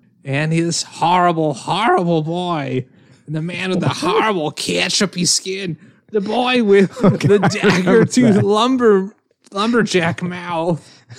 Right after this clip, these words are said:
Speaker 2: <laughs>
Speaker 1: He just gives these, like, horrible descriptions of everyone.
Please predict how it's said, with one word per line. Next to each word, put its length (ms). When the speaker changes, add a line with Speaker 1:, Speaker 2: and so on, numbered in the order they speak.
Speaker 2:
<laughs> 1120
Speaker 1:
He 100
just 220
gives 180
these, 220
like, 240
horrible 380
descriptions 960
of 120
everyone. 600